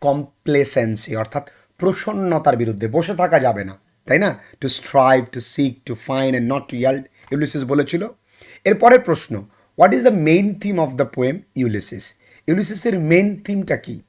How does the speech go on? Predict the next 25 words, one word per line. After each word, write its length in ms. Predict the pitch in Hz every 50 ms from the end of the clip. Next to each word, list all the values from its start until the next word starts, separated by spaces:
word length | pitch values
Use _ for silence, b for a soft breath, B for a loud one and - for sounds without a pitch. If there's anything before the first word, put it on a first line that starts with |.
| _ _ B B B B B B B
আচ্ছা, 260 | 127 117 - 101 92 _ b b b b b 120
"the 120 | 143 143
importance 640 | 147 156 156 156 156 156 160 156 190 185 - - 196
of 40 | 175 165
the 100 | 175 185
family", 420 | - - 196 208 196 160 127 113
না। 360 | 107 113 113 110 113 123 160 - _ _ _ _ b b b b b b b b b -
"The 100 | - 240 - - - 208 233
inevitability 840 | 220 208 - - 156 151 170 180 170 208 175 180 185 180 165 180 185
of 80 | 160 117 113 110
death", 320 | 135 139 139 139 - -
না। 380 | 127 113 113 110 110 123 143 - - _ _ _ _ _ _ _ _ _ _ _ _ _ - 131
"The 160 | 139 139 151
degree 340 | 127 127 165 156 180 202 214
of 120 | 208 185
the 160 | 165 156 202
sea, 280 | 151 - - 185 147 117 113 - _ _ _ _ _ - 131
the 140 | 131 147 135 123
dangers 720 | 156 160 175 175 190 214 - - - _ _ - 151 156
of 20 | 151
the 80 | 160 180
sea", 220 | - - 135 120
না। 220 | 113 113 98 92 - _ b b b b b b b -
"The 80 | 165 165 160 - -
pursuit 640 | 185 165 170 185 180 - - - 233 226 170 - -